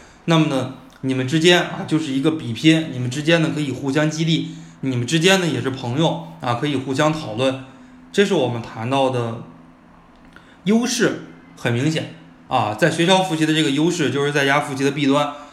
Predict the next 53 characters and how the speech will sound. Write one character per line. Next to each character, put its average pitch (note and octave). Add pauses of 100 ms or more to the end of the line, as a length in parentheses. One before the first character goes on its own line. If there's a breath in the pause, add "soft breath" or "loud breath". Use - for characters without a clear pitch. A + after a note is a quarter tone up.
在 F3+
家 F#3
复 F#3
习 D#3
的 C#3+
优 D#3
势 D#3+
呢， B2 (360 loud breath)
啊， C3+
有 D#3
可 C#3
能 B2
就 C3+
是 C#3+
在 D3
学 C#3
校 E3
复 C3
习 B2
的 B2
弊 B2
端， B2+
所 D3
以 F3+
说 F3
他 C4
们 G#3
之 F#3
间 G#3
是， - (720 loud breath)
是 -
冲 G#3+
突 F3+
的， -
那 C3
根 G3+
本 F3
就 C3+
没 B2
有 D3
办 C3+
法 B2+
调 A2
和， A#2 (320 loud breath)
所 -
以 D#3
说 D#3
呢， C#3
要 D3+
看 D#3
你 A#2+
自 G#3+
己 A#2+